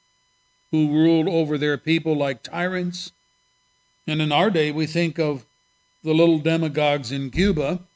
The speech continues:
who continued to repress his people to keep them poor while he lives well.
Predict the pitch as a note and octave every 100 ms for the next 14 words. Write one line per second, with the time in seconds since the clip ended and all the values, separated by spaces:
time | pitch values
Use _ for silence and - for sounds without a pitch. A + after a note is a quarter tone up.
0 | _ _ _ _ - D3+ D#3 E3 D#3 G3
1 | G#3+ G#3 D#3+ D3 C#3+ - D3 C#3+ C3 A#2
2 | - E3 E3 E3 E3 - _ _ _ _
3 | - D3 E3 D#3+ D#3+ D3 C#3 - D#3 D#3+
4 | D#3 C#3+ D3 C#3+ C#3+ A#2+ D3+ D3 C#3+ C3
5 | B2 B2 B2 A#2+ - - _ _ _ G2+
6 | G#2 F#2+ F2 -